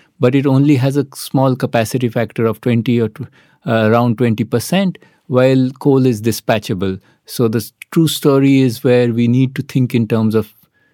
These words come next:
cost-effective storage, we need to look at, uh, pumped hydro, we need to look at demand response, and these are going to be the challenges as we go for, mm, uh, higher penetrations of, uh, solar. So the way I see it is, we go down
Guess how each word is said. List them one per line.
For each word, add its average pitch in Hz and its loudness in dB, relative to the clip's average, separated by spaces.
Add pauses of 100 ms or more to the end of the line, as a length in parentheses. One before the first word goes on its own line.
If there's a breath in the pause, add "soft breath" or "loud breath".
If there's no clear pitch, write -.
(120)
cost-effective 131 0
storage, 131 0
we 101 -2
need 104 0
to 113 -4
look 107 -2
at, 101 -2 (300 soft breath)
uh, 135 -10
pumped 135 0
hydro, 135 2 (220 soft breath)
we 107 -2
need 107 0
to 117 -2
look 98 -2
at 101 -2
demand 123 2
response, 131 -2 (260 soft breath)
and 117 -2
these 139 2
are 147 6
going 131 0
to 127 -2
be 123 0
the 120 -2
challenges 117 -2
as 107 -2
we 113 0
go 107 -4
for, 107 -4 (340 soft breath)
mm, 117 0
uh, 110 -2
higher 107 0
penetrations 101 -4
of, 104 -8
uh, 104 -6
solar. 95 -4 (340 loud breath)
So 127 0
the 120 0
way 147 4
I 165 2
see 156 2
it 156 2
is, 120 0
we 123 0
go 131 2
down 135 0